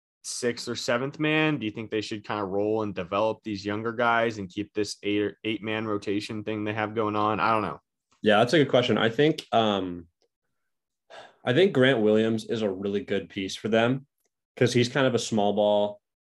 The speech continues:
Speaker 2: I mean, I guess he's a true four, um, and he can really shoot the ball if he's, if he's hot. Um,
Speaker 1: Right.
Speaker 2: I think the Warriors are a really, really bad matchup for him, so I think they keep him.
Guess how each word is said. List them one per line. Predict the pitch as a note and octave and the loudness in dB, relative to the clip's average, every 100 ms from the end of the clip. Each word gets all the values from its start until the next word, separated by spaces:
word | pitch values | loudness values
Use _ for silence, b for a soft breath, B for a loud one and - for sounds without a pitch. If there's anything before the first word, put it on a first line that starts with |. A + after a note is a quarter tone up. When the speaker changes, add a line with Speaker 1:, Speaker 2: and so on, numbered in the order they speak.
| _ _ | _ _
Speaker 2:
I | A#2+ | -2
mean, | B2+ | 0
I | |
guess | C#3+ | 0
he's | D#3 - | -2 -4
a | - | -6
true | G#2+ - A2+ F#2+ | -8 -4 -2 -2
four, | - G2 F#2 F2+ F2 _ _ | -2 -2 0 0 -4 _ _
um, | F#2+ F#2+ F#2 | -4 -2 -2
and | F#2+ | 0
he | A2+ B2+ | 0 2
can | A2+ F#2+ | 2 2
really | G2 G2 | 0 -2
shoot | F2+ G2 F#2+ | -2 -4 -4
the | F#2 | 0
ball | G2+ G2+ G#2 | 2 4 4
if | G#2 | 2
he's, | G2 - | -4 -6
if | - - | -8 -4
he's | G2 | -4
hot. | F#2 F2 G2+ - _ | 0 2 0 -2 _
Um, | F#2+ F#2 F2+ | -4 -2 0
Speaker 1:
Right. | F2+ F2+ - _ _ - | 0 -2 -8 _ _ 0
Speaker 2:
I | A2+ | 2
think | C#3 D3 D3 - | 4 2 0 -6
the | A#2 A2+ | 4 6
Warriors | G2+ G#2 G#2+ A2 | 6 6 6 4
are | |
a | |
really, | F#2+ F#2+ G2+ | 2 0 -2
really | G2+ G2 | -2 0
bad | F#2 F#2 | 0 -2
matchup | F2 - - | -6 -10 -4
for | G#2+ G2+ | 0 0
him, | G2+ | 2
so | G#2 | 4
I | |
think | C3 | 4
they | A2+ | 2
keep | G2+ G#2 G2+ | 0 -2 -2
him. | F#2 | -6